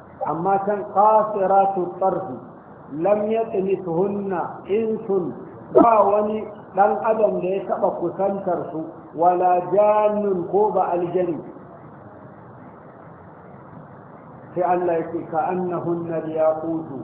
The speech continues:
والمرجان." Kai ka ce su lu'lu'i ne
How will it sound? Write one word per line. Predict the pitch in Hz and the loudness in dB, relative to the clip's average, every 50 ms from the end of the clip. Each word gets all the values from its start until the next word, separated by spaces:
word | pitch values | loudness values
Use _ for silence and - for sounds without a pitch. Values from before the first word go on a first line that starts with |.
| - - - - - | -12 -14 -16 -16 -10
والمرجان." | 135 151 175 180 180 175 175 170 160 151 - - 156 160 147 - - - - - - - | -2 0 0 2 2 0 -2 -2 -2 -4 -4 -4 -4 -4 -4 -4 -4 -8 -10 -12 -14 -16
Kai | - - 190 208 214 208 208 | -10 -6 -4 -2 -2 -2 -2
ka | 220 214 208 185 - - | -2 0 0 0 0 0
ce | 190 190 180 170 | 0 0 0 -2
su | 185 180 175 180 180 175 - - - - - | -2 -4 -6 -6 -6 -6 -10 -14 -18 -16 -12
lu'lu'i | 151 170 196 220 220 226 226 214 202 196 175 - 190 196 196 196 | -8 -6 -6 -6 -6 -6 -6 -6 -4 -4 -4 -4 -4 -6 -4 -2
ne | 185 175 151 | -2 -2 -2